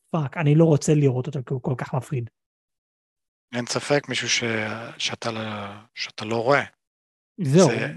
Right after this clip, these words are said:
Speaker 2: אה, אה, זה רק נותן לדמ-, כי, כי מה שאוכל אותך זה הדמיון שלך. זה בעצם, אם אתה לא רואה אותו, את-, אתה יכול לדמיין אותו כדבר מפלצתי, ענקי,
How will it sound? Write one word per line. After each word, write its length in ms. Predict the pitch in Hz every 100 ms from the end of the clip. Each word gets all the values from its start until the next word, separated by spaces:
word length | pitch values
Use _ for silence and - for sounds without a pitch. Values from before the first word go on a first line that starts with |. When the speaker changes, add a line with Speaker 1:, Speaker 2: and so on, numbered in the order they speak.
| -
Speaker 2:
אה, 120 | 127 -
אה, 100 | 160 - - _
זה 140 | 135 143
רק 140 | -
נותן 260 | 143 - 165
לדמ-, 340 | 151 135 147 -
כי, 180 | 139 -
כי 120 | 131
מה 120 | 139
שאוכל 420 | - 131 - 143
אותך 240 | 165 - 196 220 - _ _
זה 100 | -
הדמיון 420 | 120 120 127 151 156
שלך. 280 | 127 - 104 _ _ _ _ _
זה 60 | 131
בעצם, 480 | 123 143 - 147 135 - _ _ _ _ _ _ _ _ 143
אם 160 | 208 160
אתה 180 | 190 170
לא 160 | 147
רואה 120 | 131 135
אותו, 360 | 151 - 202 - _ _ _ _ _ 123
את-, 240 | - _ _
אתה 180 | 110 139
יכול 500 | 135 127 139 175 175
לדמיין 380 | 147 143 143 160
אותו 460 | 165 - 151 143 175 _ _ _
כדבר 600 | - 131 135 156 151 - - _ -
מפלצתי, 1000 | 139 143 151 - - - - - 196 92 _ _ _ _
ענקי, 520 | 135 131 - - 208